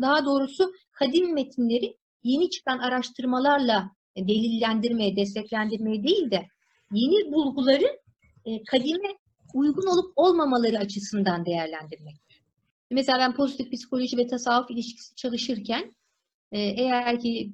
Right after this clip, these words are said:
pozitif psikolojinin ortaya koyduğu herhangi bir metodolojinin tasavvuf açısından, e, geçerli olmadığını görürsem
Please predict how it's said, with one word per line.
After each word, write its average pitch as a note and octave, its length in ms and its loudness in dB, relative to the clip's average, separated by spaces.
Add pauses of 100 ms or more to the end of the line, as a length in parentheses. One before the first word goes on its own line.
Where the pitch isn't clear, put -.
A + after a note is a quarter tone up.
pozitif A#3+ 420 -10
psikolojinin A3 560 -4
ortaya A3 380 -4
koyduğu A3 420 -4
herhangi A3 400 -4
bir G#3+ 100 -4
metodolojinin G#3+ 840 -4 (280)
tasavvuf A#3 440 -4
açısından, G#3+ 840 -6 (260)
e, G3 80 -4
geçerli G#3+ 460 -4
olmadığını G3 720 -2
görürsem G3+ 440 -4